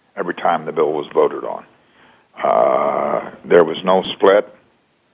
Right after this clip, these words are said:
uh, which I, I am not an expert on this, but it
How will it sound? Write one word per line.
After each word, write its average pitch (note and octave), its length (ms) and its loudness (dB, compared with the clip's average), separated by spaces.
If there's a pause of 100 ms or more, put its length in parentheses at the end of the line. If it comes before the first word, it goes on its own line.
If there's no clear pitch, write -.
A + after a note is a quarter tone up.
(540)
uh, C#2+ 840 0 (180)
which - 300 0 (1700)
I, F#2 320 6 (400)
I F#2+ 280 4
am F#2 120 2
not F#2 220 4
an F2 80 0
expert D#2+ 400 0
on C2+ 140 0
this, A1+ 120 -8
but B1+ 160 -4
it B1 80 2